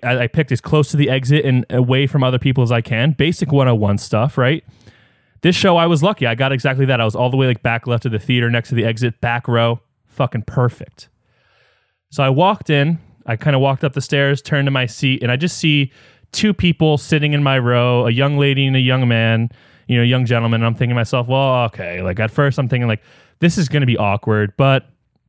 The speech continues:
what made it worse was when I realized that, like, the, what I was blatantly, I was, and what I was,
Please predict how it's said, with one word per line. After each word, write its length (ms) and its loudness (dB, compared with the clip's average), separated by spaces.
what 180 0
made 220 2
it 120 0
worse 560 2
was 180 4
when 120 4
I 80 2
realized 760 2
that, 160 -2
like, 240 0
the, 260 -4
what 160 2
I 60 4
was 160 2
blatantly, 420 0
I 120 0
was, 140 0
and 160 0
what 260 0
I 100 2
was, 160 0